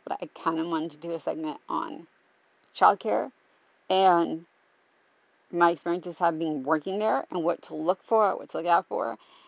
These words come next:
and, uh, sources to go to if you really, really want to make sure an absolute detail, um,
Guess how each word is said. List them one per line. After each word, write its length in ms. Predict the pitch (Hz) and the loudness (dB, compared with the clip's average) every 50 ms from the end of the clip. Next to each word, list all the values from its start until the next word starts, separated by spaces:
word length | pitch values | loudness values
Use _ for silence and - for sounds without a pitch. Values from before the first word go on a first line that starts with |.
| _ _ _ _ | _ _ _ _
and, 280 | - 180 185 185 180 185 | 0 2 2 2 0 -2
uh, 360 | 170 - 185 170 165 156 160 165 | -4 -4 -4 -4 -4 -6 -6 -8
sources 640 | - - - 180 - - - 185 160 147 - _ _ _ _ _ | -6 0 0 0 0 0 -4 -6 -8 -8 -10 _ _ _ _ _
to 520 | - - - 180 156 160 160 156 156 156 - _ _ _ _ _ _ _ _ 196 190 170 | -20 -16 -12 -8 -6 -6 -6 -6 -6 -8 -10 _ _ _ _ _ _ _ _ -14 -10 0
go 200 | 156 185 170 170 190 | 2 4 4 4 2
to 340 | - - 190 165 160 151 - | -2 -6 -6 -6 -6 -6 -6
if 240 | 156 175 - - - | -8 -10 -10 -10 -10
you 140 | 175 175 175 | -10 -8 -8
really, 600 | 160 165 185 180 180 175 170 170 165 160 160 160 _ _ _ _ _ _ | -6 -4 -2 -2 0 0 -2 -2 -2 -4 -6 -8 _ _ _ _ _ _
really 480 | - 160 151 151 175 190 185 180 180 175 | -20 -20 -12 -2 0 0 2 2 0 -2
want 400 | 170 156 165 160 156 160 - _ | -2 0 0 0 0 0 -4 _
to 120 | - - 165 | -14 -10 -6
make 240 | 160 156 156 - - | -6 -6 -6 -6 -10
sure 300 | - - - 165 165 156 - _ _ _ _ _ | -16 -12 -10 -10 -10 -10 -12 _ _ _ _ _
an 120 | - 170 165 | -2 -2 0
absolute 520 | 160 - - - - - - - - 156 | 0 -2 -6 -10 -14 -14 -14 -14 -16 -16
detail, 480 | - - 151 - - - 117 135 - - _ _ _ _ _ _ _ _ _ _ _ _ _ _ _ _ _ _ _ _ _ _ _ _ _ | -14 -14 -12 -12 -8 -8 -6 -8 -8 -10 _ _ _ _ _ _ _ _ _ _ _ _ _ _ _ _ _ _ _ _ _ _ _ _ _
um, 400 | - 180 156 147 - - - - | 6 6 6 6 2 -4 -10 -14